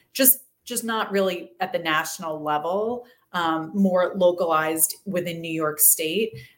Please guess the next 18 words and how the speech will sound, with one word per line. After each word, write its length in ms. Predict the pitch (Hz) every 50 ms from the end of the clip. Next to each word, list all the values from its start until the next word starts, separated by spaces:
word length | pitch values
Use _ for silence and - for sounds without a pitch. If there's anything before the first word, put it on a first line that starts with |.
| _ _
Um, 520 | 185 180 165 165 160 160 156 156 156 160 - _ _ _ _ _
but 100 | - 254
the 80 | 254 262
surprising 580 | 269 - 285 - - 339 440 440 - 196 165 -
thing 200 | 160 156 160 160
is, 360 | 160 - - - - - - - _
is 200 | 202 190 190 -
that 240 | - 202 196 196 -
the, 360 | 208 196 190 185 185 - - _ _ _ 180 - - -
the 280 | 196 196 - - 196 196
mainstream 720 | 226 233 233 247 254 254 - - 240 226 220 214 208 202
media, 340 | 202 214 226 214 196 196
I 60 | - 196
guess 200 | - 233 - -
it's 120 | 190 -
not 140 | 180 170 160
that 160 | 156 - -
surprising, 600 | - - - - - 160 - - 170 165 170 -